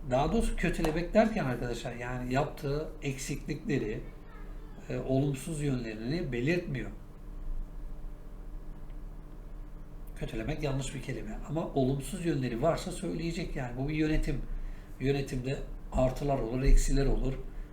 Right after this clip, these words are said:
olumlu yanlarınız olur, olumsuz yanlarınız olur. Yani eleştiriye açık olabilmeniz gerekiyor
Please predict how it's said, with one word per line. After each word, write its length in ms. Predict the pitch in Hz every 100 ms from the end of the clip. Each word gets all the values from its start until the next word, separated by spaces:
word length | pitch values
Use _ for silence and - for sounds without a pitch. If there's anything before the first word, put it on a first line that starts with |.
| - -
olumlu 540 | 135 131 143 143 -
yanlarınız 520 | 127 127 127 127 127 113
olur, 180 | 117
olumsuz 400 | 151 147 143 -
yanlarınız 440 | 160 139 139 139 131
olur. 220 | 117 107 - - - - - - - - - - - - - -
Yani 200 | 123 127
eleştiriye 580 | 127 127 127 - 127 139
açık 240 | 127 -
olabilmeniz 580 | 156 156 147 143 143 135
gerekiyor 520 | 131 110 - 143 170